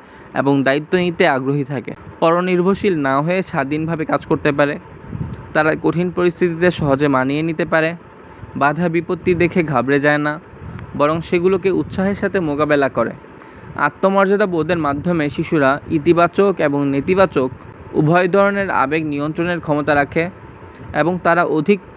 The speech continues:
সামাজিক দক্ষতা সম্পন্ন হয়। আত্মমর্যাদা বোধ তৈরির কিছু উপায়। আল্লাহ প্রদত্ত উপহারগুলোর পরিচর্যা করুন। প্রতিটি শিশু কিছু নিজস্ব চারিত্রিক বৈশিষ্ট্য নিয়ে জন্মগ্রহণ করে।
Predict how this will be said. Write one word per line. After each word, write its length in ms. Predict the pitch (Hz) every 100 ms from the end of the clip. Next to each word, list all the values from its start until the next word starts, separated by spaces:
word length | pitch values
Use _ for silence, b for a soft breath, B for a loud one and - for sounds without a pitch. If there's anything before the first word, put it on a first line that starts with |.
| -
সামাজিক 520 | - 160 165 190 170
দক্ষতা 380 | 151 - 165 170
সম্পন্ন 440 | 160 127 123 120
হয়। 140 | 120 113 - - -
আত্মমর্যাদা 680 | - 131 - 156 156 165 165
বোধ 180 | 165 170 -
তৈরির 300 | 143 143 160
কিছু 260 | - 151 147
উপায়। 280 | 120 113 127 - - -
আল্লাহ 420 | - 147 170 190 202
প্রদত্ত 640 | 165 156 156 160 - 185 - - - -
উপহারগুলোর 800 | 147 - 165 175 170 185 185 180 -
পরিচর্যা 520 | 156 139 156 143 156
করুন। 300 | 135 117 110 - - -
প্রতিটি 380 | 180 175 202 220
শিশু 380 | - 214 214 151
কিছু 220 | 143 147 160
নিজস্ব 480 | 147 151 156 196 175 -
চারিত্রিক 540 | 156 147 147 170 147
বৈশিষ্ট্য 440 | 139 139 165 165 185
নিয়ে 260 | 180 180
জন্মগ্রহণ 680 | 156 143 143 147 147 151 151
করে। 300 | 147 147 147